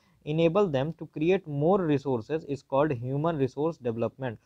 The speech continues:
यानी लोगों को कौशल, लोगों की कौशल की गुणवत्ता में सुधार करके उन्हें अधिक संसाधन बनाने में सक्षम बना-,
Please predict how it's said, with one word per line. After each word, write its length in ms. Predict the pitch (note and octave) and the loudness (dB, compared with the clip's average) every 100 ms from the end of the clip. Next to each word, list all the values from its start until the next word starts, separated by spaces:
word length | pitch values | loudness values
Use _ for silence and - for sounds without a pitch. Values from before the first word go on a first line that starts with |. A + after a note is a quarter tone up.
| _ _ C#3+ | _ _ -2
यानी 200 | D#3+ G3+ | 2 4
लोगों 360 | F3 E3 G3+ | 4 6 4
को 160 | G3 G#3+ | 4 0
कौशल, 420 | - C#3+ C#3 F3 | 2 0 0 -2
लोगों 440 | D3+ D3+ D#3+ F#3 | 2 4 6 4
की 160 | G3 G#3 | 0 -4
कौशल 400 | - D3 C#3+ F#3+ | 0 0 0 -4
की 120 | F3+ | -4
गुणवत्ता 520 | D#3+ C#3+ C3+ - E3+ | 0 4 4 2 0
में 160 | D#3 C#3+ | 0 0
सुधार 440 | - C3 B2 E3+ | -4 -2 6 6
करके 400 | F3+ B2 A2 D3 F#3 _ - | 4 -4 -4 -6 -6 _ -6
उन्हें 200 | D3+ G3 | -4 -4
अधिक 240 | C#3+ D3+ - | -2 -2 -2
संसाधन 520 | E3+ C#3 C#3 D3 D#3 | -6 -4 -2 -2 0
बनाने 320 | C#3+ C#3 D3 | 0 0 0
में 100 | E3 | -4
सक्षम 400 | D3+ C3 - E3 | -6 -10 -10 -6
बना-, 300 | C#3+ C3 B2+ | -4 -4 -6